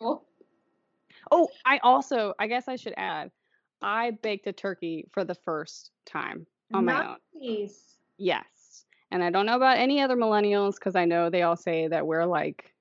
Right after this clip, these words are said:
Speaker 2: not doing the basic things that our parents do, like cooking and or cleaning, which, by the way, I enjoy both of those.
Speaker 1: I like
Speaker 2: Not because I'm a
Speaker 1: cooking.
Speaker 2: woman.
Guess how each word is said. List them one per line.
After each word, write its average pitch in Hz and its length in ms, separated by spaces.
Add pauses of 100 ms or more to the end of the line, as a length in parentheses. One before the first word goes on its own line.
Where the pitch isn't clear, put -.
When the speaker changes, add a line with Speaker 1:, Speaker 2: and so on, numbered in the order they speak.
(240)
Speaker 2:
not 170 520
doing 220 380
the 220 60
basic 220 440
things 208 320
that 202 300
our 196 120
parents 208 400
do, 202 320
like 175 320
cooking 170 640
and 160 180
or 170 140
cleaning, 160 540
which, 170 200
by 202 140
the 202 80
way, 170 120
I 160 120
enjoy 170 300
both 156 260
of 185 60
those. 262 440 (760)
Speaker 1:
I 202 80
like 339 80
Speaker 2:
Not 330 160
because 220 220
I'm 247 100
a 285 40
Speaker 1:
cooking. 285 100
Speaker 2:
woman. 214 400